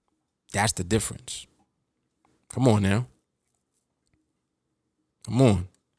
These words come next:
Yeah, your cake is nasty. <laughs> How you make a nasty Betty Crocker cake? Like, it's Betty Crocker. How you mess that one up?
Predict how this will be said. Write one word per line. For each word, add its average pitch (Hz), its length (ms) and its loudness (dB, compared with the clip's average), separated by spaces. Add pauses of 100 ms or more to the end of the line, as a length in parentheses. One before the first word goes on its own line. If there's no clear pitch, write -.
(2250)
Yeah, 113 240 4
your 110 160 4
cake 135 280 2
is 107 120 2
nasty. 107 560 0 (640)
<laughs> 269 100 4 (2250)
How - 120 -2
you 240 120 4
make 190 180 4
a 160 60 6
nasty 156 440 4
Betty 143 240 4
Crocker 156 360 4
cake? - 420 -2 (1300)
Like, 170 180 4
it's 180 140 2
Betty 202 260 6
Crocker. 185 440 0
How 120 200 2
you 170 160 2
mess 165 200 2
that 165 260 4
one 92 180 -2
up? 60 140 -10